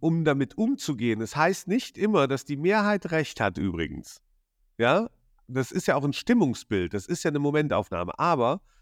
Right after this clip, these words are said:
du musst halt mit den Leuten reden, du musst die Stimmung aufnehmen, du musst in den Diskurs gehen, du musst mit denen kommunizieren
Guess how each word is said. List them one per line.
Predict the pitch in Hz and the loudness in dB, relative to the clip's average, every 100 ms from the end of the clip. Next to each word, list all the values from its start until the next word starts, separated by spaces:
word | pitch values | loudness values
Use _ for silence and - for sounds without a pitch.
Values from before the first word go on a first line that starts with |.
| _ | _
du | 120 | -6
musst | 120 143 269 - - | -4 0 0 -2 -4
halt | 143 123 | -2 -2
mit | 123 | -2
den | 131 120 | -2 0
Leuten | 123 139 - | 2 2 -2
reden, | 113 117 180 | -2 0 0
du | 170 | 0
musst | 151 | -2
die | 127 | -6
Stimmung | - 147 127 | -4 0 0
aufnehmen, | - 110 120 160 160 | 2 2 2 0 0
du | 147 | 0
musst | 156 208 208 | 0 0 0
in | - 160 | -2 -2
den | 151 | 0
Diskurs | 135 - - 185 175 - | -2 -6 0 2 2 -2
gehen, | - 143 | -2 0
du | |
musst | 151 180 | 0 -2
mit | 170 151 | -2 -2
denen | 147 147 | -2 -2
kommunizieren | 156 143 127 - 139 156 | -2 -2 -2 -2 0 0